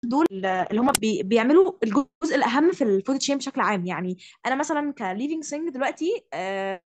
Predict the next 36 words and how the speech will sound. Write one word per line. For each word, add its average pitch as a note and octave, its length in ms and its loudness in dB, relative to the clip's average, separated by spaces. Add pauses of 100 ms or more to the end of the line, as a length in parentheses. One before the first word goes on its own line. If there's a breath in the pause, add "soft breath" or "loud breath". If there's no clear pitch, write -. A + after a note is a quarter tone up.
بيجي G3+ 480 -4
عليا F4+ 240 0
وقت G4 200 -4
وبموت، G#4+ 440 -4 (120)
او، G#3 240 -4
او، G3 300 -2 (180)
او G3+ 160 -2
ككونسيومر، C4 920 -4
انا G#3 120 -2
ككائن A#3+ 460 -6
بشري D4+ 380 -2 (360 loud breath)
ب-، G#3 380 0
بيبقى F3+ 360 -4
ب-، F#3 160 -8
بطلع D4+ 380 0
ويستس، - 640 -12
آه، F#3 260 0
ويستس C#4 260 -2
ماتيريالز. G3 500 -2 (380 soft breath)
فانا E4 500 0 (140)
ايه G4 120 4
اللي F4+ 120 4
هيخلص C#4+ 440 -4
لي D#4+ 60 2
البيئه D4+ 440 -2 (200)
من G#3+ 280 -6
الليفينج C#4 360 -6
ثينجز C#4 320 -8
اللي G#3 160 -2
بتموت B3+ 480 -6
دي؟ E4 240 0
هو C4 200 0
من C4+ 120 -2
الويستس A#3 580 -6
ماتيريالز A#3 760 -4
دي، A3 200 -2